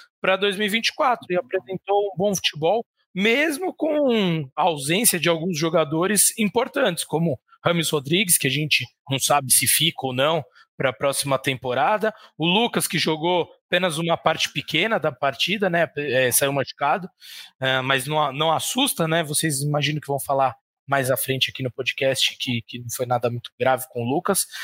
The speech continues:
mas sem o Caleri, que já tá fora do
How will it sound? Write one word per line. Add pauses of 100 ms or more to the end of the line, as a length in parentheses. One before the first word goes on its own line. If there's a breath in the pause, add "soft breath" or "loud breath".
(400 loud breath)
mas
sem
o
Caleri,
que
já
tá
fora
do